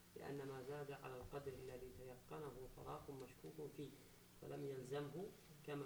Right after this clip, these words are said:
لو شك في أصل الطلاق. وإذا ثبت هذا فإنه تبقى أحكام المطلق دون الثلاث من إباحة الرجعة،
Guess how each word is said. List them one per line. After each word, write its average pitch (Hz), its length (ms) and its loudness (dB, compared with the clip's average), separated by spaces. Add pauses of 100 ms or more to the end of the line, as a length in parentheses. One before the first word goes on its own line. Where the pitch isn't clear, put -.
(120)
لو 123 160 0
شك 143 500 -2
في 131 140 0
أصل - 260 -4
الطلاق. 127 460 0 (880)
وإذا 131 320 4
ثبت 139 340 2
هذا 156 440 0 (280)
فإنه 131 380 2
تبقى 135 360 -2
أحكام 131 380 -4
المطلق 127 840 0 (1120)
دون 139 180 8
الثلاث 135 500 2
من 131 300 4
إباحة 135 440 0
الرجعة، 135 680 0